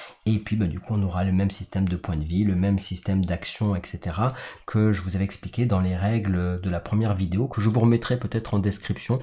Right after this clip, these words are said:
comme ça si vous êtes intéressé, c'est pas la peine que je vous réexplique toutes les règles aujourd'hui, vous pourrez aller voir ces règles-là dans la description, je vous remettrai un petit lien où j'explique vraiment bien comment on joue au jeu. Donc aujourd'hui, ce que je vous propose, eh ben, c'est de regarder un petit peu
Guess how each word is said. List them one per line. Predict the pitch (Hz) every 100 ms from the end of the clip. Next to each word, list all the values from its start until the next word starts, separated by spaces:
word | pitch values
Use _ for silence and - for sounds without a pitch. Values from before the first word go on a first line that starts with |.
| - - -
comme | 85
ça | - 107
si | -
vous | 95
êtes | 92
intéressé, | 92 - 87 87 113
c'est | -
pas | 92
la | 90
peine | 110 104
que |
je | 92
vous | 92
réexplique | 90 - - -
toutes | 117 -
les | 101
règles | 104
aujourd'hui, | 98 90 87 110 131 - - - 98
vous | 113
pourrez | 113 95 113 113
aller | 104 98
voir | 98 104 95
ces | -
règles-là | 95 90 85 98
dans | 101
la | 87
description, | 87 - 92 - 113
je |
vous | 92
remettrai | 92 90 120 123
un | 123
petit | 117 113 -
lien | 92 117 123 - -
où | 104
j'explique | 90 - - 120
vraiment | 90 85 113
bien | 104 95 117
comment | - 101 120 127 -
on | 101
joue | 110 101
au |
jeu. | 87 - - - - -
Donc | 113 139 127 -
aujourd'hui, | 117 120 117 101 107 175
ce | -
que | - 135
je | 123
vous | 156
propose, | - - 90 110 107
eh |
ben, | 90 120
c'est | - 87
de | 95
regarder | 98 127 113 107 110
un | 92
petit | -
peu | -